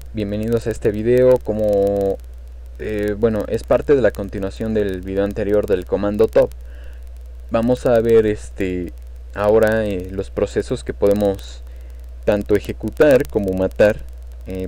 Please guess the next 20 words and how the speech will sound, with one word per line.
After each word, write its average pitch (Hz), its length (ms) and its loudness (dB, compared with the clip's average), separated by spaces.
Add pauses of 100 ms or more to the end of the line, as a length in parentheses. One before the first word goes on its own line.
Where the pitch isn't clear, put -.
por 95 140 0
así - 220 -6
decirlo. 101 500 -2 (260)
Se - 100 -10
escucha - 360 -4
un 95 140 -2
poco 95 260 -4
feo, 101 280 8
pero 87 400 2 (240)
es, 95 340 -8
este, - 280 -10
la 87 120 -6
manera 92 340 -4
de 87 100 -2
decir 95 320 -8
cómo 90 380 -4 (400)
cerrar 104 400 4 (100)
un 110 140 -2
programa. 95 500 0 (640)
Matar 101 340 2